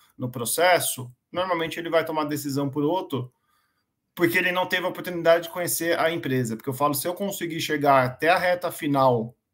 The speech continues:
do processo junto com os outros, normalmente a gente tem um processo de conversão maior, porque ele, ele vai entendendo um pouco da nossa cultura, que é uma cultura muito específica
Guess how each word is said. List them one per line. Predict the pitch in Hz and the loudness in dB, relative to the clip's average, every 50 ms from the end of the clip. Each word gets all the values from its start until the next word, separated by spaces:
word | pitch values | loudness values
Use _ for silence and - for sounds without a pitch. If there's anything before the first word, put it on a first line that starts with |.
| _ _ _ _ _ _ _ _ _ _ _ _ _ _ | _ _ _ _ _ _ _ _ _ _ _ _ _ _
do | - 139 127 | -4 -4 -2
processo | 127 143 139 127 131 - 135 135 131 120 123 - 131 | 0 0 0 0 0 2 2 4 4 2 0 -4 -4
junto | 120 117 147 175 170 - - | -4 -2 -2 -4 -4 -8 -8
com | - 131 131 | -4 -2 -2
os | 117 120 | -2 0
outros, | 165 185 185 - - | -2 -2 -2 -4 -4
normalmente | 139 151 165 170 165 160 147 151 156 156 165 | -4 -2 -2 0 0 0 -2 -2 -4 -4 -6
a | |
gente | 160 160 156 - | -8 -8 -10 -8
tem | - 151 | -8 -6
um | 147 131 | -6 -6
processo | 147 139 127 143 139 | -6 -4 -4 -4 -4
de | 135 | -4
conversão | - - 139 131 131 127 - 131 | -6 -6 -4 -2 -2 -2 -2 -2
maior, | 127 127 123 120 120 123 123 120 127 - _ _ _ _ _ | -2 0 0 0 0 0 -2 -2 -4 -8 _ _ _ _ _
porque | - 135 131 139 143 | -8 -6 -4 -2 -2
ele, | 139 143 - - - - - - | -2 -4 -6 -8 -8 -10 -6 -4
ele | 135 135 139 139 131 127 | -4 -2 -2 -2 -2 -2
vai | 127 131 135 135 147 | 2 2 4 4 4
entendendo | 147 143 147 143 135 127 131 135 139 139 | 2 0 -2 0 0 0 0 0 0 -2
um | 127 127 | -4 -4
pouco | - 131 131 127 131 | -4 -4 -4 -4 -4
da | 123 123 | -4 -2
nossa | 127 127 123 - 135 | -2 -2 -2 -2 -4
cultura, | 131 - 131 127 151 151 160 160 | -6 -8 -8 -6 -4 -4 -4 -4
que | 160 | -4
é | 160 | -2
uma | 156 160 156 | -2 -2 -2
cultura | - - - 156 151 147 | -4 -6 -6 -4 -2 -2
muito | 143 143 143 147 147 | 0 0 0 -2 -2
específica | - - 156 143 131 - - 135 131 131 - - 151 135 - | -4 -4 -2 -2 0 0 0 0 -2 -2 -2 -4 -4 -4 -4